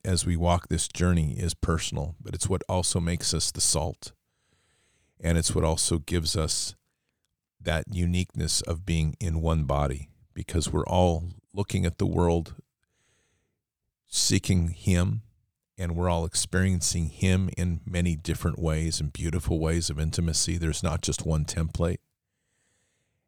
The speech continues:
And in the process, we're coming together and we're proving this so brilliantly. And I think that's what is so amazing, is that Bard's Nation is quietly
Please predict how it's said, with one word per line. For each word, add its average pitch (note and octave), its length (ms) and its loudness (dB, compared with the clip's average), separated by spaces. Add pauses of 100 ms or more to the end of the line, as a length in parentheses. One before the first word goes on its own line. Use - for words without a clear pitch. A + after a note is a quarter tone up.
And F2 360 2
in F#2 140 -2
the F2 80 0
process, E2+ 640 0
we're E2+ 140 0
coming F#2 340 2
together E2+ 460 2
and F#2 160 2
we're F2 100 4
proving A2+ 600 4
this D#2 420 0
so D#2+ 520 2
brilliantly. D#2 640 0 (300)
And F#2 140 -2
I F2+ 60 2
think F#2+ 240 0
that's F2+ 360 0
what E2 200 2
is D#2 80 -2
so - 180 0
amazing, D#2+ 600 -4 (920)
is E2+ 260 2
that F2 280 2 (1700)
Bard's A#2 320 4
Nation G2 460 2
is - 400 -2 (720)
quietly F2+ 760 0